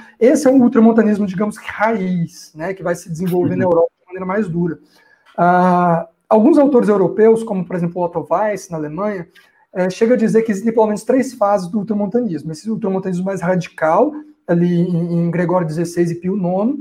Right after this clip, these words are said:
Speaker 1: o ultramontanismo de transição, que a gente pode enxergar em Leão X, é, que começa a fazer um, uma espécie de negociação,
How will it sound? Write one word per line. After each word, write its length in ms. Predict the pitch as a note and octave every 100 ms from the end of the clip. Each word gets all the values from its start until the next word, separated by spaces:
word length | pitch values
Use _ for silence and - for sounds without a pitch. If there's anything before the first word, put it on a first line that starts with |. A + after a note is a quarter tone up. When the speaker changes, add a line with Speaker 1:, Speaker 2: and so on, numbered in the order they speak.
| - _ _ _
Speaker 1:
o 100 | A#3
ultramontanismo 800 | B3 B3 A3+ A3+ A3 G#3 G#3 -
de 200 | - G#3+
transição, 840 | A3 A3 A3 F#3+ - - F3 G3 D4+
que 80 | G#3+
a 20 |
gente 160 | F3
pode 320 | - F#3 E3 E3 -
enxergar 520 | F3+ E3 F#3+ F3+ E3+ E3+
em 100 | E3+
Leão 240 | E3+ D#3+
X, 540 | D3+ F3 A#3+ A#3+ - - _ _ -
é, 140 | F3
que 120 | E3+
começa 300 | - F#3+ G3
a 40 | F#3+
fazer 260 | G3 E3+
um, 300 | F#3 G3+ G3 G3
uma 100 | F3
espécie 360 | E3+ G#3 F#3+
de 40 | F#3+
negociação, 1040 | G3 F#3+ - F3+ C#3 - G#3+ C4 B3+